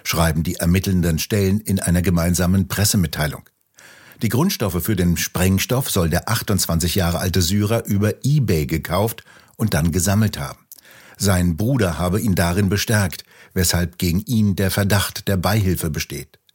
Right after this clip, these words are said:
Hinweise auf ein konkretes Anschlagsziel habe es nicht gegeben. Für die Ermittlung im Fall eines mutmaßlich geplanten Sprengstoffanschlages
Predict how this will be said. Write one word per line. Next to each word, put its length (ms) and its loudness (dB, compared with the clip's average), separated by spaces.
Hinweise 460 2
auf 120 -6
ein 140 0
konkretes 600 0
Anschlagsziel 680 0
habe 260 0
es 160 0
nicht 280 0
gegeben. 420 -6
Für 220 0
die 100 -2
Ermittlung 520 0
im 180 2
Fall 280 0
eines 380 0
mutmaßlich 640 0
geplanten 480 0
Sprengstoffanschlages 1500 -2